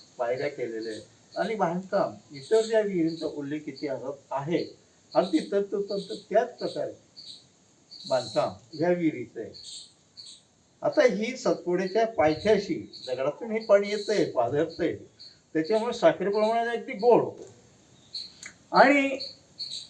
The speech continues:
आपण विहिरीला हिंदीमध्ये किंवा याच्यामध्ये बाव म्हणतो आपण, बाव म्हणतो किंवा बावली म्हणतो. तर साखर बाव, साखरेसारखं पाणी असलेली ती विहीर, परंतु कालांतराने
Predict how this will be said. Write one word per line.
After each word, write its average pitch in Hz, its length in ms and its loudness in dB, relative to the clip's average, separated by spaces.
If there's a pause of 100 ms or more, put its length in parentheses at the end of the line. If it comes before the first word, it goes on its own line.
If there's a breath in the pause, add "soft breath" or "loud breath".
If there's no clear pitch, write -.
(120)
आपण 165 640 12 (180)
विहिरीला 196 600 10 (880)
हिंदीमध्ये 175 600 8
किंवा 175 380 8
याच्यामध्ये 202 460 8
बाव 185 360 12
म्हणतो 143 320 6
आपण, 117 360 2
बाव 135 240 12
म्हणतो 139 440 2
किंवा 196 140 2
बावली 240 280 8
म्हणतो. 104 460 -4 (1040)
तर 269 260 8 (360)
साखर - 600 8
बाव, 156 440 8 (400)
साखरेसारखं 220 800 10
पाणी 185 300 8
असलेली 180 480 4
ती 254 80 -2
विहीर, 262 320 6 (800 loud breath)
परंतु 294 380 12
कालांतराने 202 1000 12